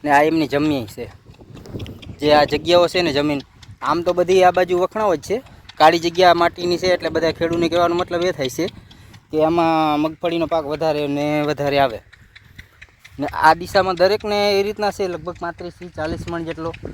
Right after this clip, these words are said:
પણ આ ભાઈને લગભગ પચાસથી પંચાવન મણ જેટલો એક વીઘાના આશરે ઉતરશે, એટલું બધાયનું કહેવાનું છે. અને એનું કારણ છે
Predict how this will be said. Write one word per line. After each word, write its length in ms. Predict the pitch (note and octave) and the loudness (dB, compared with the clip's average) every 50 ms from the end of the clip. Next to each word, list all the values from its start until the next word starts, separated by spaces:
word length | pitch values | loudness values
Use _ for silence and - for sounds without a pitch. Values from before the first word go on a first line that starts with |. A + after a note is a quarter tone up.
| - - _ - - - - - - - - - - - - - - - - | -16 -20 _ -18 -18 -16 -16 -16 -18 -20 -20 -20 -20 -20 -20 -20 -20 -16 -4
પણ 100 | - D3+ | 2 6
આ 100 | D3+ D#3 D3 D#3 | 6 6 6 4
ભાઈને 320 | D#3 E3+ F3+ G3 G3 G3 G3+ G3 | 2 2 2 2 2 2 2 2
લગભગ 320 | F#3+ G3 F#3 - F#3+ F#3+ F#3 F3+ - | 2 0 -2 -2 -4 -6 -6 -6 -10
પચાસથી 480 | F#3+ F#3+ - G3+ G3 - _ - G#3 G3 G3 | -8 -6 -4 -6 -6 -6 _ -14 -12 -8 -8
પંચાવન 440 | F#3+ F#3+ F#3 - G#3 G3 G3+ G#3 G3+ G3+ | -8 -8 -4 -2 0 0 0 -2 -2 -4
મણ 180 | G3+ F#3+ F3+ | -4 -4 -4
જેટલો 320 | F#3 D#3+ F#3+ G3 G#3+ C4+ - - - - - - - D#3+ | -6 -6 -4 -4 -4 -4 -4 -6 -6 -6 -6 -4 -2 0
એક 140 | E3+ F#3+ - F#3 | 0 0 0 0
વીઘાના 400 | F3+ F3 E3+ F3 F#3 F#3 F3 E3+ | 0 2 2 2 2 2 2 0
આશરે 280 | E3+ - - F3+ G3+ B3+ - - - - - - - - - | 0 -2 -4 -6 -6 -8 -8 -12 -12 -12 -12 -12 -10 -10 -10
ઉતરશે, 360 | - - C#3+ - - - - - - - - - - | -4 -2 -2 -2 -2 -6 -10 -12 -12 -12 -12 -10 -10
એટલું 200 | D#3 D#3 F3 D#3+ E3+ | -8 -6 -6 -4 -2
બધાયનું 340 | F3 F3 F#3 F#3 F#3+ F3+ F3+ | 2 4 4 4 4 0 -2
કહેવાનું 320 | F#3 F#3 F#3+ F#3 F3 D3+ - | 0 2 2 2 0 -4 -6
છે. 80 | E3 C3+ - - - - - - - - - - | -8 -8 -8 -10 -16 -18 -18 -18 -18 -18 -14 -8
અને 120 | - D#3+ E3 | -4 -2 0
એનું 180 | F3 F#3 F3 | 0 0 2
કારણ 320 | F3 F3 F3+ G3 G#3 G3+ G3 | 4 4 4 4 2 0 -4
છે 80 | - | -6